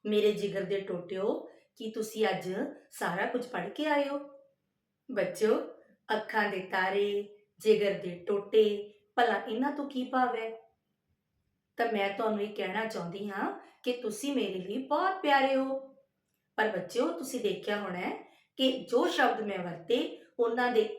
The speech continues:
ਅਰਥ ਵੱਖਰੇ ਹਨ। ਅੱਖਾਂ ਦੇ ਤਾਰੇ, ਵੈਸੇ ਤਾਂ ਅੱਖਾਂ ਦੇ ਵਿੱਚ ਤਾਰੇ ਹੁੰਦੇ ਹੀ ਨਹੀਂ, ਪਰ ਅੱਖਾਂ ਦੇ ਤਾਰੇ ਭਾਵ ਬਹੁਤ ਜ਼ਿਆਦਾ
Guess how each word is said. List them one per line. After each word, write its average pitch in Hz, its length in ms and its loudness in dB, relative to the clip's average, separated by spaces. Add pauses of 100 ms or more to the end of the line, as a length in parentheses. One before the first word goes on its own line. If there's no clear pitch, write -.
(120)
ਅਰਥ 180 320 -4 (440)
ਵੱਖਰੇ 233 600 2
ਹਨ। 180 320 -14 (260)
ਅੱਖਾਂ 233 300 2
ਦੇ 262 120 4
ਤਾਰੇ, 240 500 4 (200)
ਵੈਸੇ 190 260 -2
ਤਾਂ 220 140 0
ਅੱਖਾਂ 233 240 -2
ਦੇ 240 80 0
ਵਿੱਚ 233 160 -6
ਤਾਰੇ 240 280 2
ਹੁੰਦੇ 262 260 0
ਹੀ 285 160 2
ਨਹੀਂ, 262 280 4 (360)
ਪਰ 214 160 4 (100)
ਅੱਖਾਂ 247 300 -2
ਦੇ 269 60 -2
ਤਾਰੇ 285 400 6
ਭਾਵ 233 440 4
ਬਹੁਤ 220 420 0
ਜ਼ਿਆਦਾ 208 520 0